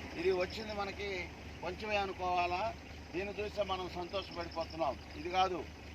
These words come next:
ఇంకా కూడా ఏదో దాచిపెట్టాడు మీ కొరకు. బైబిల్లో ఒక మంచి మాట ఉందండి, "తన యందు భయభక్తులు గల వారి కొరకు మేలు దాచి ఉంచెను." ఇప్పుడు ఇచ్చే మేలు కాకుండా ఇంకా కూడా ఆశీర్వదించి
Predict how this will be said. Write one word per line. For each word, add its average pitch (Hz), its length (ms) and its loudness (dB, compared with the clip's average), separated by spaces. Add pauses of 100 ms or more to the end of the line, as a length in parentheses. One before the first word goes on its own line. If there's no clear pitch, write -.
ఇంకా 185 260 6
కూడా 185 260 4
ఏదో 175 280 4
దాచిపెట్టాడు 170 580 4
మీ 156 120 -6
కొరకు. 160 380 0
బైబిల్లో 175 360 2
ఒక 165 100 -4
మంచి 170 260 -2
మాట 175 200 2
ఉందండి, 175 440 0 (360)
"తన 156 100 2
యందు 180 280 0
భయభక్తులు 190 600 0
గల 180 260 2
వారి 180 220 2 (360)
కొరకు 190 480 2 (380)
మేలు 214 480 4 (120)
దాచి 185 500 6
ఉంచెను." 165 840 2 (460)
ఇప్పుడు 180 300 0
ఇచ్చే 208 320 0
మేలు 190 280 2
కాకుండా 185 600 4
ఇంకా 185 400 2
కూడా 190 240 4
ఆశీర్వదించి 185 1120 2